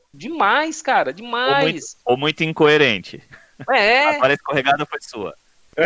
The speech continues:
Speaker 1: É. Então, então veja, veja isso. Então nós somos, nós somos signatários da Convenção da onu. Essa convenção, né, que é chamada Convenção de Nova York,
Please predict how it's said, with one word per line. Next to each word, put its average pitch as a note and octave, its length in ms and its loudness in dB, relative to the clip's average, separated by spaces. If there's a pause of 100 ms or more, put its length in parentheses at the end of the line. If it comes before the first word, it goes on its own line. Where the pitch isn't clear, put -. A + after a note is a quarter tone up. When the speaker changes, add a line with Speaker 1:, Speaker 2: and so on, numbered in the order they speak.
Speaker 1:
É. F#3+ 420 2 (1300)
Então, B3+ 260 -4 (100)
então B3+ 300 -8
veja, B3 340 -4
veja G#3 320 -4
isso. D3+ 340 -6 (200)
Então C4 220 -4
nós C4 160 -2
somos, A#3 360 -6
nós F3+ 160 -6
somos A#3 220 -6
signatários F#3+ 760 0
da D#3 120 2
Convenção F3 580 -6
da C4 100 2
onu. E3 380 -2 (680)
Essa C4+ 320 0
convenção, F#3 920 -6 (440)
né, A#2 220 -2
que - 100 -8
é E3 60 -4
chamada D3+ 420 0
Convenção D3+ 440 -6
de F3 120 -8
Nova F3+ 260 0
York, C3+ 460 -2